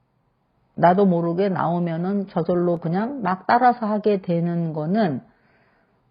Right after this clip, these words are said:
음, 공부 시작한 지 한 사, 오 개월 정도 되었을 때부터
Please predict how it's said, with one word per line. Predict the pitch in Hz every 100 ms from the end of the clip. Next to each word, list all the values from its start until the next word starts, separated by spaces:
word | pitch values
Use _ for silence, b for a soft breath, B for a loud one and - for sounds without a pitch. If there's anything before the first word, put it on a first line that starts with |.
| _
음, | 180 165 160 156
공부 | - 185 180 175 170 170
시작한 | 170 - 190 175 202 190 190
지 | 233 277 381 _ _
한 | 202 175 170 160 156 156 151 147 147 151 151 165 _ _
사, | - 196
오 | 180 165
개월 | 160 180 370 370 _ _ _ _ _
정도 | - 160 165 160 160
되었을 | 160 160 165 175 151 156
때부터 | 156 147 139 139 - 208 240 294